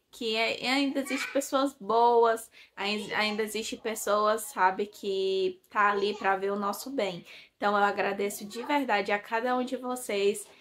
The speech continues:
que apoiaram, que estão apoiando, que estão desejando muitas coisas boas pra nossa família. E também, né, gente, sempre tem aquelas pessoas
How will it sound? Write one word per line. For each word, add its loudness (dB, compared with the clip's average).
que -2
apoiaram, 6
que -8
estão -2
apoiando, -2
que -10
estão -6
desejando -4
muitas -8
coisas -6
boas -2
pra -12
nossa -6
família. -8
E 4
também, 4
né, 0
gente, -4
sempre -2
tem -2
aquelas -2
pessoas -4